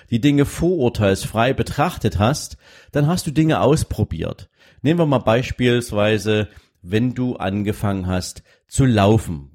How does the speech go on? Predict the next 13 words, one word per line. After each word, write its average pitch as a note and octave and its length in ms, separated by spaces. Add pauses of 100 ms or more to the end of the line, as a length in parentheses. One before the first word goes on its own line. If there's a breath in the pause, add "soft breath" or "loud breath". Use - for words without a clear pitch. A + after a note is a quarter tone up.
wo A2 140
du A#2+ 120
laufen A2 400
lernen F#2+ 360
wolltest. F#2 580 (440 loud breath)
Du C3+ 140
hast G3+ 240
es E3+ 100
auf - 280
verschiedenste - 800
Weise D3+ 380
probiert G2+ 840 (380 soft breath)
und B2 360